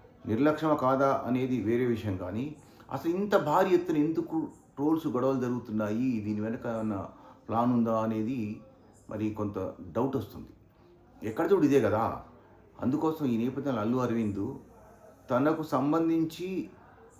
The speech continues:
తను, ఆ, అక్కడ తప్పు జరిగినప్పటికీ, తన అభిమానం చనిపోయినప్పటికీ కూడా తను మాట్లాడే తీరు ఏదైతే కమ్యూనికేషన్ ఉందో సరైన రీతిలో ప్రజెంట్ చేసి, ప్రజెంటేషన్ ఇవ్వలేకపోయాడు. తను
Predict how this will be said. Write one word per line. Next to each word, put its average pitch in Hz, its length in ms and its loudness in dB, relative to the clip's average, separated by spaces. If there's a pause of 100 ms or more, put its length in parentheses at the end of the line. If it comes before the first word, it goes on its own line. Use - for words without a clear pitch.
(300)
తను, 139 420 0 (760)
ఆ, - 20 -4 (520)
అక్కడ 92 220 -6 (140)
తప్పు 107 240 -6
జరిగినప్పటికీ, 143 1080 -2 (800)
తన 107 60 -4
అభిమానం 135 480 2
చనిపోయినప్పటికీ 131 540 -2
కూడా 127 200 0
తను 131 240 -4
మాట్లాడే 160 720 -2
తీరు 147 380 -2
ఏదైతే 135 260 0
కమ్యూనికేషన్ 135 640 -2
ఉందో 123 340 -2 (920)
సరైన 143 260 2
రీతిలో 139 400 2
ప్రజెంట్ 131 460 -2
చేసి, 131 240 0 (140)
ప్రజెంటేషన్ 131 440 0
ఇవ్వలేకపోయాడు. 117 580 0
తను - 200 -10